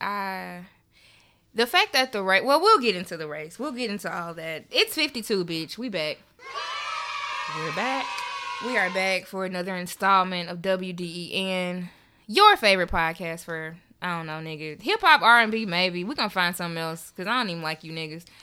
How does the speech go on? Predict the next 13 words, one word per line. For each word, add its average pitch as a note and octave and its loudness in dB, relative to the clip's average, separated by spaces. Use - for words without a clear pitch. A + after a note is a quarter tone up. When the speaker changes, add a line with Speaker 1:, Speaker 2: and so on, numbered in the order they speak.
Speaker 1:
Shits G#4 6
and D4 2
giggles E4 4
for G#3+ -2
sure, D#4 0
though. E3 -2
Speaker 2:
For E3 -4
sure. C#3 -8
Speaker 1:
Um, C4+ 0
we A4+ 0
have D4 -2
Valerian F3+ -4
here. E3 -10